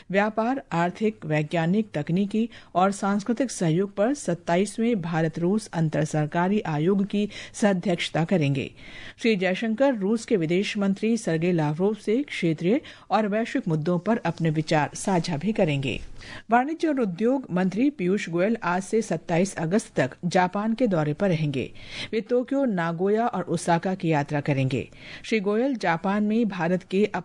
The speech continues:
तक के सबसे बड़े व्यापार प्रतिनिधिमंडल का नेतृत्व करेंगे। प्रतिनिधिमंडल में दो सौ से अधिक व्यावसायिक प्रतिनिधि शामिल हैं। भारत के ब्रिक्स अध्यक्षता के अंतर्गत अठारहवें ब्रिक्स अकादमी मंच का शुभारंभ कल लखनऊ में हुआ।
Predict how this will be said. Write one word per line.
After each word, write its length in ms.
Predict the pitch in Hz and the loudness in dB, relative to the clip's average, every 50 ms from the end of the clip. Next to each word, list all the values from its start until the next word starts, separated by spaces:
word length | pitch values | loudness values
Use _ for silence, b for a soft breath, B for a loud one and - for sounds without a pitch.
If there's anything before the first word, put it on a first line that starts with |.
| - - | -2 -2
तक 160 | 220 226 220 | -2 -2 -2
के 160 | - 208 202 | -2 -2 -2
सबसे 500 | 196 - - - 240 233 - - - 240 | -2 0 0 0 0 0 0 0 2 2
बड़े 360 | 202 156 165 170 170 190 208 202 | 2 2 0 0 0 2 2 2
व्यापार 520 | 175 170 156 156 156 - 170 175 208 220 | 0 0 0 0 0 0 0 0 0 0
प्रतिनिधिमंडल 760 | 214 - 160 156 - 156 156 156 160 151 151 160 160 190 214 | -2 -2 -2 0 0 2 2 2 2 2 2 2 2 2 2
का 180 | 214 - 165 156 | 2 2 0 0
नेतृत्व 500 | 151 147 151 147 170 156 - - - 190 | 2 2 0 0 0 -2 -2 -2 -2 0
करेंगे। 480 | - 175 143 139 135 131 135 101 - - B B B B B B B B B B B | 2 2 2 2 2 2 0 -2 -4 -8 B B B B B B B B B B B
प्रतिनिधिमंडल 760 | 202 190 196 180 175 175 202 214 165 160 165 175 202 220 208 | 0 2 2 2 2 2 2 2 2 2 0 0 0 0 0
में 260 | 214 226 240 220 170 | 2 0 0 0 0
दो 220 | 170 180 208 247 | -2 0 0 0
सौ 240 | 254 - 208 175 170 | 0 -2 -4 -4 -2
से 120 | 170 - 170 | 0 2 2
अधिक 240 | 160 170 202 202 - | 2 2 0 0 0
व्यावसायिक 500 | 165 156 156 151 156 - 175 170 202 214 | 0 2 2 2 0 0 0 2 2 0
प्रतिनिधि 600 | - 165 147 - 151 160 190 190 196 185 - - | 0 -2 -2 0 2 2 2 2 2 0 -2 -2
शामिल 440 | - - - 190 160 147 143 143 143 | -2 2 4 4 4 4 2 0 0
हैं। 260 | 151 156 113 - - - - - B B B B B B B B B B B B B B B | 0 0 -2 -2 -6 -8 -12 -12 B B B B B B B B B B B B B B B
भारत 340 | 190 214 240 247 285 320 320 | -6 -2 0 0 0 0 -2
के 220 | - - 339 339 | -2 -2 0 0
ब्रिक्स 320 | 262 196 214 254 254 - 262 | 0 0 0 -2 -2 0 -2
अध्यक्षता 600 | 190 165 151 165 185 190 190 - - - 240 233 | -2 0 0 -2 -2 -2 -2 -2 0 0 0 0
के 240 | - - 240 254 - | 2 0 0 0 0
अंतर्गत 580 | - 175 175 165 233 262 233 190 240 302 - - | 0 -2 -2 0 0 0 2 2 0 -2 -2 0
अठारहवें 680 | - 180 175 - 196 208 208 220 226 254 277 285 254 185 | -2 -2 -2 -2 -2 -2 0 0 0 0 2 2 2 0
ब्रिक्स 240 | 165 202 220 - - | 0 -2 -2 -2 -2
अकादमी 500 | - 165 160 - 165 165 160 175 196 185 | -4 -4 -2 -2 0 0 2 2 2 2
मंच 240 | 156 165 185 202 - | 2 2 0 0 -2
का 200 | - 208 208 214 | 0 -2 -2 0
शुभारंभ 540 | - - 160 151 170 170 151 165 208 269 | 0 -2 -2 0 0 0 2 2 2 0
कल 180 | 262 - - 156 | 0 0 0 0
लखनऊ 420 | 151 160 175 - - 214 208 190 | 2 0 0 -2 0 0 0 2
में 140 | 165 143 147 | 0 0 -2
हुआ। 280 | 160 156 139 131 - | -2 -2 -2 -2 -4